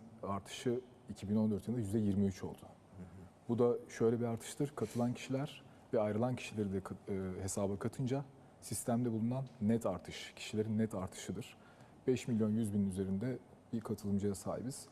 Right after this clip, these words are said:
Speaker 1: Zaten beş milyon katılımcı etkinliğinde, e,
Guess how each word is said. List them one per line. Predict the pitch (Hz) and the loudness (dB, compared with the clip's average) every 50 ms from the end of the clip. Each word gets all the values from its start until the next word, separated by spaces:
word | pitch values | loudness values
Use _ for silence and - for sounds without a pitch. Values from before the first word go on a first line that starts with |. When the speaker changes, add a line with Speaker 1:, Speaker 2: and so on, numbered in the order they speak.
| - - - - - | -20 -20 -20 -18 -4
Speaker 1:
Zaten | - - 110 104 - 117 113 107 | 0 2 2 2 4 2 4 4
beş | 107 110 104 - - | 4 2 2 0 0
milyon | 110 98 104 98 | 0 0 0 0
katılımcı | 95 - 101 - 104 104 101 92 101 | 0 -2 -4 -2 0 0 2 2 2
etkinliğinde, | 98 101 - - 107 104 98 101 98 92 90 95 87 78 - - - - - - - - - - - - - | 0 -2 -2 -2 0 2 4 4 4 2 2 0 -2 -4 -8 -14 -20 -20 -20 -20 -20 -20 -20 -20 -20 -18 -10
e, | - | -8